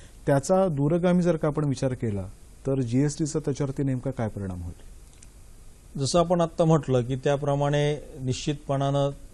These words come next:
Speaker 2: टॅक्सचं कलेक्शन वाढेल.
Speaker 1: हम्म.
Speaker 2: आणि टॅक्सचं कलेक्शन वाढलं की सगळ्या प्रकारे ह्या प-, पैशाचा वापर हा पुन्हा इन्फ्रास्ट्रक्चरच्या मार्फत म्हणा किंवा वेगवेगळ्या सरकारी योजनांच्या मार्फत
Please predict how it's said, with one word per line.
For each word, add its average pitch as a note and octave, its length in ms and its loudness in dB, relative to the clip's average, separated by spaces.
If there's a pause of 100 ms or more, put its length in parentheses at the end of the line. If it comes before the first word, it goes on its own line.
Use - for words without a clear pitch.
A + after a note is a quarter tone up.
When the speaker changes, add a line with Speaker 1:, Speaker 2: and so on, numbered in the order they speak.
(580)
Speaker 2:
टॅक्सचं - 1000 0
कलेक्शन D3 500 4
वाढेल. A2 280 2
Speaker 1:
हम्म. A2 480 -6 (240)
Speaker 2:
आणि B2+ 160 -2
टॅक्सचं C3 400 -2
कलेक्शन D3 460 0
वाढलं C#3 440 2 (380)
की B2+ 80 -2
सगळ्या D3 400 4
प्रकारे C#3 800 0 (200)
ह्या C3+ 440 2 (720)
प-, - 40 -8
पैशाचा C#3 760 2
वापर A#2 500 2 (340)
हा B2 100 -2
पुन्हा C#3+ 520 2 (480)
इन्फ्रास्ट्रक्चरच्या C#3 760 2
मार्फत C3 440 0
म्हणा A#2+ 240 0
किंवा B2 280 -2
वेगवेगळ्या C3 600 2 (440)
सरकारी C3 360 2
योजनांच्या C3 520 2
मार्फत A2+ 340 -4